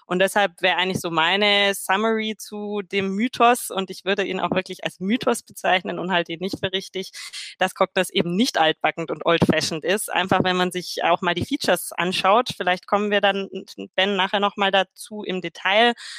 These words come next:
Aber Cognos, zum einen, das U I hat sich ganz arg verändert, ist sehr modern geworden.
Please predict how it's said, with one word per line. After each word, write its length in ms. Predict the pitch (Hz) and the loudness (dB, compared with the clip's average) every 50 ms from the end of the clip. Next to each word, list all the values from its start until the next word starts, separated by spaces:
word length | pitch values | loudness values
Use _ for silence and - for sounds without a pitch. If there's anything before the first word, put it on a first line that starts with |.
| - - - | -16 -10 -4
Aber 200 | - 190 185 190 | 0 2 2 2
Cognos, 640 | - - 214 - - 220 214 214 - - - - - - - - | 4 2 0 2 2 2 2 2 0 -2 -6 -6 -8 -12 -12 -8
zum 160 | - 180 185 | -4 -2 0
einen, 380 | - 185 202 214 226 233 220 - - - - - | 2 2 2 2 0 -2 -4 -6 -10 -20 -6 -4
das 280 | 190 185 - - - - | -4 -4 -2 -6 -8 -6
U 100 | 185 180 | -4 -2
I 240 | - 165 202 254 294 | 0 2 2 2 2
hat 160 | 294 285 - | 0 -2 -2
sich 220 | - 277 254 - | -6 -10 -10 -4
ganz 240 | - 240 240 262 - | -2 -2 -2 -2 -2
arg 240 | - 226 240 240 - | -2 -2 -2 -2 -2
verändert, 420 | - - 226 233 240 240 233 226 | -4 -2 -2 0 2 2 0 0
ist 180 | - 214 - - | 0 -6 -6 -2
sehr 120 | 220 214 | 0 0
modern 400 | 220 220 214 202 202 202 208 214 | 0 0 0 0 0 0 2 0
geworden. 500 | 214 208 190 196 202 196 196 202 202 202 | -4 -4 0 2 2 2 2 0 -2 -4